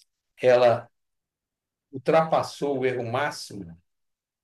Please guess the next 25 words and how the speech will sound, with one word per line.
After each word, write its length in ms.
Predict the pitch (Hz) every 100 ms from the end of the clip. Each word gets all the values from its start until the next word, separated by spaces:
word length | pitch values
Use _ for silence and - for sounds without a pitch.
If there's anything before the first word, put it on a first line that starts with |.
| _ _ _
especificado 1160 | - - 120 120 - 120 127 139 131 104 92 _ _ _ _ _ _ _
pelo, 280 | 123 120 113 - _ -
pelo 140 | 110
fabricante, 880 | 104 113 101 95 147 160 120 - - _ _ _ _ _ _ _ _
e 360 | 117 117 113 110 -
que 200 | 123 120
o 120 | 135
erro 180 | 131 127
máximo, 680 | 117 117 117 - 113 95 - _ _ _ _ _ _ -
é, 160 | 113
só 180 | - 120 117
consegue 680 | 120 117 123 123 120 104 -
ser 440 | - - 120 113
atendido, 680 | 123 113 107 113 107 101 - _
por 80 | -
exemplo, 200 | 104 98
a 60 | 98
partir 360 | 117 - - 131
dessa 280 | 123 120
faixa 380 | 110 117 113 -
aqui, 440 | - 143 170 165 - _ _ _ _ _ _ _ _ _ -
aqui 280 | 110 - 117
nessa 300 | 117 113 104
região 440 | 110 104 113 107
mais, 420 | 107 104 101 -